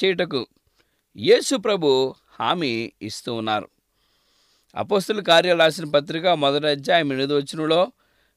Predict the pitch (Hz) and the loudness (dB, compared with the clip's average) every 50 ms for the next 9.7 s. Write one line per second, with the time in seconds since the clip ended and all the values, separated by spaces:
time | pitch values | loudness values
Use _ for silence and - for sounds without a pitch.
0 | _ _ _ 143 156 208 247 240 - - 226 202 156 170 226 226 - 220 226 220 | _ _ _ 2 2 2 2 -2 -2 0 2 2 4 4 2 2 0 -2 -2 -2
1 | 214 196 180 170 156 160 165 180 220 220 190 202 180 165 - 214 196 185 170 196 | 0 0 0 0 0 -2 -2 -2 -4 -4 -2 -2 -4 -4 -4 -4 -4 -4 -2 -2
2 | 160 - - _ _ _ _ _ _ _ _ _ _ _ _ _ _ _ _ _ | -4 -4 -6 _ _ _ _ _ _ _ _ _ _ _ _ _ _ _ _ _
3 | - 139 180 240 262 247 226 208 - - 160 160 - - 330 349 240 180 156 151 | -8 -4 -2 0 2 2 2 2 2 0 -2 -2 -2 -4 -4 0 2 2 2 2
4 | 151 156 156 - 170 _ _ _ _ _ _ _ _ _ _ _ _ - 131 165 | 0 -2 -6 -10 -16 _ _ _ _ _ _ _ _ _ _ _ _ -4 -2 0
5 | 190 185 160 - - 160 143 127 113 - _ _ _ _ _ _ _ _ _ _ | 0 0 0 0 2 4 4 4 2 -2 _ _ _ _ _ _ _ _ _ _
6 | _ _ _ _ _ - - 151 - - 208 196 185 190 214 254 262 208 160 151 | _ _ _ _ _ -4 -4 -2 0 0 0 0 0 -2 -2 0 2 2 2 2
7 | 147 143 139 139 139 139 139 - - 147 147 - 208 190 165 151 131 104 - _ | 4 4 4 4 4 4 2 0 -4 -4 -4 -4 -2 0 2 2 0 0 -4 _
8 | _ _ _ _ _ _ _ _ _ _ _ _ _ _ _ - 104 120 180 247 | _ _ _ _ _ _ _ _ _ _ _ _ _ _ _ -12 -4 0 2 2
9 | 277 285 277 254 202 185 175 160 143 123 117 117 127 131 | 2 2 2 2 0 0 2 4 4 4 4 2 0 -4